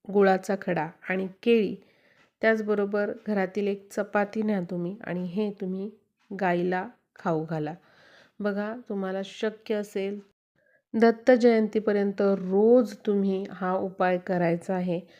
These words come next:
गाईला हे खाऊ घालत असताना तुम्हाला तिथे "ओम नमो भगवते वासुदेवाय नमः"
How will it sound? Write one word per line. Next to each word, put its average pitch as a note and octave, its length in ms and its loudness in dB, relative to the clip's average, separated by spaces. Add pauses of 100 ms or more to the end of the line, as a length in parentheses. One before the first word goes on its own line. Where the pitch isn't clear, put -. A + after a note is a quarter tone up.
(400)
गाईला G3 500 2
हे F#3 640 -4
खाऊ G#3 300 4
घालत F#3+ 360 2
असताना F3 500 -4 (200)
तुम्हाला F#3 420 -2
तिथे F#3 600 -6
"ओम F#3 320 -4
नमो F#3+ 320 -2
भगवते F#3+ 600 -2
वासुदेवाय F3+ 840 -4
नमः" F3 380 -2